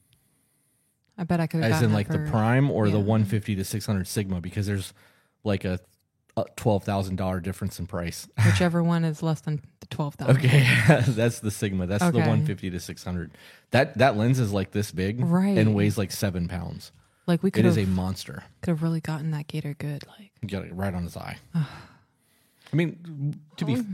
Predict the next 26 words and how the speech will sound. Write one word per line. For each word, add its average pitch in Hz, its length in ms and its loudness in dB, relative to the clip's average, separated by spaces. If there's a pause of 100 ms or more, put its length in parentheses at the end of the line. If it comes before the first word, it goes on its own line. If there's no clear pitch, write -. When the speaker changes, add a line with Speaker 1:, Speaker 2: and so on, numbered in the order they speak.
Speaker 2:
to - 60 -14
be 139 80 0
fair, 147 220 -2
what 113 100 -2
we're 107 140 -2
using, 107 420 0
these 117 180 -6
cameras, 117 540 -4
the, 104 160 -4
Speaker 1:
Right. 143 460 0 (100)
Speaker 2:
are 98 160 -4
the 95 120 -6
Sony 123 380 0
A 113 40 2
seven 113 260 -2
R 113 80 0
Mark 110 220 -2
fours 123 400 -2
Speaker 1:
Mm-hmm. 185 280 0 (140)
Speaker 2:
are 104 120 2
sixty-one 110 460 -2
megapixels, 98 500 -2
so - 120 -6
you 117 100 -2
can - 140 -6
crop - 480 -4